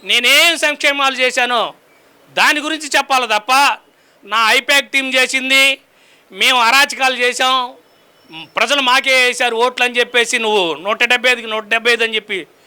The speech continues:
చెప్పుకొని మరి లండన్ పారిపోయావు. లండన్ పారిపోయావు అంటే ఒక దొంగ అయితేనే పారిపోతాడు.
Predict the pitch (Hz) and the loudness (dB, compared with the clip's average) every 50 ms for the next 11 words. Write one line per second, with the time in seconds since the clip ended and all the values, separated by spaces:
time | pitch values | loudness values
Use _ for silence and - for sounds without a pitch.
0 | _ _ _ _ - - 202 214 214 269 262 226 285 285 294 302 294 240 - - | _ _ _ _ -6 -4 -4 -4 -2 -2 0 0 2 2 2 2 2 0 -2 -6
1 | _ _ _ _ _ _ 214 202 202 214 208 208 208 226 262 277 277 269 277 269 | _ _ _ _ _ _ -4 -2 -2 0 0 0 0 0 0 -2 -2 -2 0 0
2 | 254 240 214 208 220 208 196 170 143 - _ _ _ _ _ _ _ _ _ _ | 0 0 0 0 2 2 2 0 -2 -4 _ _ _ _ _ _ _ _ _ _
3 | 202 180 175 190 226 269 294 311 311 311 320 311 294 294 285 294 294 285 285 285 | -12 -6 -2 -2 0 0 0 -2 -2 -2 0 0 0 0 0 0 2 4 4 4
4 | 277 277 262 285 285 294 294 285 269 254 226 233 175 220 240 269 285 302 311 311 | 2 2 0 2 2 2 2 2 0 -2 -6 -4 -2 -2 -2 0 2 0 0 0
5 | 320 311 311 311 311 285 285 285 285 294 277 277 - 277 262 233 202 - - | 0 0 0 0 2 2 0 0 0 0 -2 0 2 0 0 0 -2 -6 -10